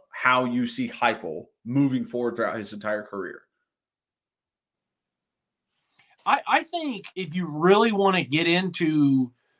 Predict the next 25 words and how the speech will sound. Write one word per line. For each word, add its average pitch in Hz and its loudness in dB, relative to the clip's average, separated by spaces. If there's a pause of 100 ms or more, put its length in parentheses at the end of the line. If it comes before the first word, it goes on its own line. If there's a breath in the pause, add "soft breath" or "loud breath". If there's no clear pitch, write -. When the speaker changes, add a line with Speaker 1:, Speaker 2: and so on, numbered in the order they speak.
(580)
Speaker 2:
why 160 8
this 185 -2
happened 147 -2
before 175 -2
we 160 -4
actually 156 -4
give 160 -2
all 156 0
the 151 -4
examples, 127 -10
why 170 6
this 233 -6
happened 185 -4
is 135 -12
this 180 -8
team 175 -8 (320)
is 165 -6
who 196 -2
they 180 0
are. 156 6
They're 165 -2
a, 165 2 (320)
a 156 -6
three, 190 -2
four, 180 0